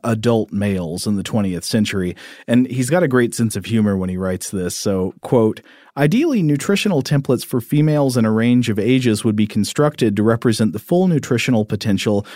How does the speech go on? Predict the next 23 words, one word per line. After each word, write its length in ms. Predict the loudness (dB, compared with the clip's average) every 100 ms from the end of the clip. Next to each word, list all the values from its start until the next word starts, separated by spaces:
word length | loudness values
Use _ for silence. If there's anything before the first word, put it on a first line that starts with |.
| -8
of 100 | -4
hominin 480 | 0 2 4 2 2
social 340 | 0 -2 -2
groups. 480 | -4 -4 -6 -6 -10 -12 -20 -10
However, 460 | 0 2 4 0 0
data 360 | 0 2 2
for 160 | 0 -2
females 480 | 2 4 4 2 0
and 120 | -2
subadults 500 | 0 0 2 0 0
are 60 | 2
not 260 | 4 2
available 500 | 2 2 2 2 2
within 280 | 0 0 2
the 80 | 2
published 420 | 0 -2 -2 -2
literature, 520 | 0 2 0 0 -2
and 180 | 0 0
the 60 | 0
collection 500 | 0 0 0 0 0
of 100 | 0
primary 540 | 0 2 4 4 2
data 560 | 2 2 2 2 0